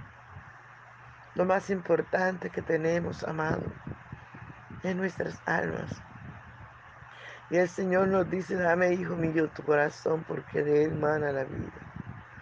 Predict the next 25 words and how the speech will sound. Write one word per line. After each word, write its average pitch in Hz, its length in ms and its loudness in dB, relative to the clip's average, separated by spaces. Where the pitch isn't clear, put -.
Porque 185 300 2
lo 196 100 6
material 185 580 6
lo 190 100 6
puedes 180 300 4
conseguir 165 760 -2
con 156 240 -2
esfuerzo, - 720 -6
pero 196 260 4
luego 190 400 8
que 170 120 4
lo 160 160 2
tienes, 170 360 2
lo 170 120 4
puedes - 340 0
perder 165 500 2
en 156 180 0
un 156 80 0
instante. 156 580 -6
Alabado 175 540 6
sea 170 280 -2
el 156 120 -2
nombre 156 340 -2
del 156 220 -2
Señor. - 480 -10